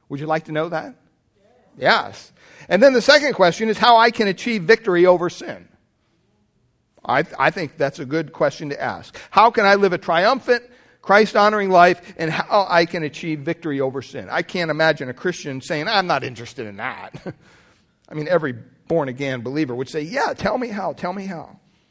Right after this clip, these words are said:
I mean, any true Christian wants to know the answer to those questions. And yet, this is such a serious matter, and yet Paul goes into this kind of confusing text here that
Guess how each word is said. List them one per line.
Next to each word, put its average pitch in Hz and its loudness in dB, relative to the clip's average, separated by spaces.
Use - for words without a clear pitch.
I 185 -4
mean, 208 -2
any 285 4
true - -4
Christian 208 -4
wants 190 -2
to 180 -12
know 185 0
the 160 -4
answer 160 -8
to 127 -12
those 123 -8
questions. - -16
And 139 -6
yet, 151 0
this 160 -8
is 143 -8
such 185 -6
a 165 -6
serious 185 -8
matter, 165 -2
and 131 -6
yet 143 -4
Paul 175 0
goes 175 -2
into 180 -6
this 139 -6
kind 175 -14
of 113 -14
confusing 120 -14
text - -16
here - -16
that - -16